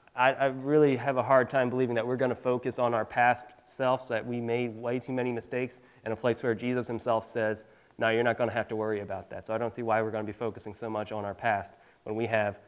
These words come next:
an eternity to look forward to with Christ. Jesus is a lifelong commitment to pursue him in all that we do, not in the hopes that we have this eternal life, but that for, for the hope that for eternity is that we are gonna be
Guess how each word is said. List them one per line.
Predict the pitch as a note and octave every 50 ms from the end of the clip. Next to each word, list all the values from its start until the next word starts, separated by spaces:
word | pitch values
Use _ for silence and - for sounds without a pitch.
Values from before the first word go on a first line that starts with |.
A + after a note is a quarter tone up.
| _ _ -
an | G#2+ A2
eternity | G#2 F#2+ - - B2+ A2+ A2+ G#2+ G2 G#2
to | G#2+
look | G#2+ G#2+ G#2
forward | - - A#2+ A2 G#2 G2 -
to | - - G#2 G2 G2+ - - - _ _
with | A2+ G#2 G2+ F#2 - - - _ _ _ _
Christ. | _ - G#2+ G#2+ G2 G2 - - - _ _ _ _ _ _ _ _ _ _ _ _ _ _ _ _ _ _ _ _ _ _ _ _ _ _ _ _ _
Jesus | - C#3+ D3 D3 D3 D#3+ - -
is | - D3+ B2+ C3
a | C3 B2+
lifelong | A#2+ A#2 A#2 B2 C3 D3+ D3+ D3 - - - - - - C3+ C#3+ C#3 C3+ C3
commitment | B2+ - C3 B2 A#2+ A#2 A2 A2+ A2+ G#2+ A2
to | - -
pursue | - A#2+ - - C3+ B2+
him | A2+ A#2+ A2+ A2+
in | A2+ A#2
all | - B2 B2+ C3+ C#3+
that | C#3+ D3 C#3+
we | - C#3 B2
do, | A2+ A#2+ A2+ G#2+ G#2 - - - - _ _
not | C3 C3+ D3 E3
in | F3 E3
the | D#3
hopes | B2+ D3+ D#3 B2+ -
that | D3 C3+
we | C3 C3
have | A#2+ B2+ C3+ C#3 C3+ C3+ B2+ B2
this | B2+ B2 - -
eternal | A2+ - C3+ A#2+ A#2 A#2 A2
life, | G#2+ G#2+ A2 G#2+ -
but | B2 A2+ - - - - - _ _ - _ _ _
that | - A#2+ A2+ - - - - - -
for, | - C3 B2+ - - -
for | - B2+
the | B2+ C3
hope | A#2+ - - D#3+ F3+ E3+ C#3+ D3
that | D#3+ D3+ C#3+ C#3 - - -
for | - D3+ C#3+
eternity | C3 B2 - C#3 B2+ B2 A#2
is | A#2+ A2
that | A2 B2+ A#2+
we | C#3 C#3 C#3+
are | C#3+
gonna | B2+ C#3+ C3 B2
be | A#2+ C3+ C3 B2+